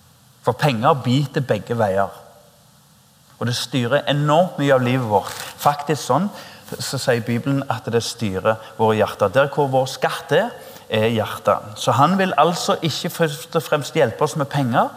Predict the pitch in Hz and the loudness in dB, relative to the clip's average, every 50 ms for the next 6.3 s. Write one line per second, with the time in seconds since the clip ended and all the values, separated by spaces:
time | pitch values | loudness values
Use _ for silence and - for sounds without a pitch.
0 | - - - - - - - 135 135 135 135 135 143 143 139 143 151 143 120 101 | -14 -16 -16 -18 -12 -4 -2 2 2 4 4 4 2 2 2 4 4 4 4 4
1 | 85 78 - - 156 160 156 - - - - - - - 135 135 139 143 147 131 | -2 -6 -2 0 0 0 0 -2 -12 -14 -18 -14 -4 -2 0 2 2 2 2 0
2 | - - - - - 143 - - - - - 147 127 110 95 92 107 143 196 233 | 0 -6 -10 -6 -6 -6 -6 -6 -10 -2 0 0 0 0 -2 -4 -4 -4 -4 -4
3 | - - - - - - 120 113 - - - 90 82 85 - - - - - - | -6 -10 -20 -18 -8 -4 -4 -4 -2 -4 -10 -8 -8 -8 -8 -10 -10 -18 -20 -20
4 | - - - - - - - - 165 160 - 208 214 196 - 185 135 - - - | -20 -20 -20 -10 -10 -6 2 2 2 4 4 2 2 4 4 4 4 4 0 0
5 | 185 208 190 165 160 135 160 156 156 151 165 160 - - 156 139 156 - - 135 | 0 2 2 2 2 2 2 2 4 2 2 2 0 -4 -4 -4 -4 0 2 0
6 | 110 107 135 185 - | 2 4 2 0 0